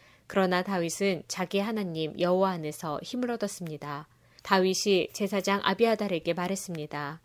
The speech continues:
"에봇을 가지고 오시오." 아비아달이 다윗에게 에봇을 가지고 오자 다윗은 여호와께 기도드렸습니다. "우리 가족을 끌고 간 사람들을 뒤쫓을까요? 그들을 따라잡을까요?" 여호와께서 대답하셨습니다.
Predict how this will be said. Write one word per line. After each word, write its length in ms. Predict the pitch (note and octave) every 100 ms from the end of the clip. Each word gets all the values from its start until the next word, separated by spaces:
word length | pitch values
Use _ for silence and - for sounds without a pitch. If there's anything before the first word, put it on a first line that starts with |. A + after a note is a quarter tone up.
| _ - - -
"에봇을 380 | G#3 G3 A3 A#3
가지고 380 | G#3+ G3 G3 F#3+
오시오." 500 | E3+ - D#3+ D3 - _ _
아비아달이 640 | - F#3 G3+ F#3+ F3 F3+ F#3
다윗에게 680 | F#3 F#3+ F#3+ F3+ F#3 F3+ -
에봇을 380 | E3+ G3+ G#3 G#3+
가지고 340 | G3 F3 E3
오자 400 | D#3 D#3 D3 D#3+ - - - -
다윗은 560 | F#3 F3 E3 G3+ G3
여호와께 520 | E3+ F#3 F3 - E3
기도드렸습니다. 1040 | E3 G#3+ G#3+ G#3 G3 - D#3+ D3 C#3+ C#3 - _ _ - -
"우리 220 | G3+ G#3+
가족을 480 | G#3 G3+ G#3 G3 G#3
끌고 260 | A#3 A3+ G#3+
간 220 | G3 G3
사람들을 640 | A#3 A#3 A#3 F3+ E3+ D#3+
뒤쫓을까요? 880 | - F#3+ A3 - G3 - D#3 E3+ G3+ - _ _ _ -
그들을 340 | G#3 F#3+ F3+
따라잡을까요?" 920 | G3 A3+ A#3+ A#3 G#3+ G#3 D3 D#3+ F#3+ G#3 _ _ _
여호와께서 640 | F3+ F#3+ F#3+ F#3 F3+ - F#3
대답하셨습니다. 1080 | G3+ G3 G#3+ G#3+ G3 F#3 D#3+ D3+ D3+ D3+